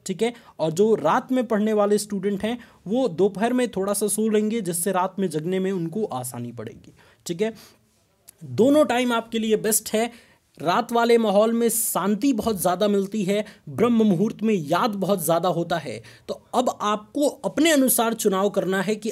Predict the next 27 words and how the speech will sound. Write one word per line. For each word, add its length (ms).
आपको 340
कौन 240
सा 220
माहौल 440
अच्छा 220
लगता 260
है। 260
लिखिएगा 480
कमेंट 380
सेक्शन 360
में 100
स्टूडेंट्स 480
कि 180
आप 320
किस 220
टाइम 220
पढ़ने 300
वाले 240
स्टूडेंट 440
हैं, 180
आपको 320
दिन 220
में 200
पढ़ना 320
अच्छा 240
लगता 340
है 200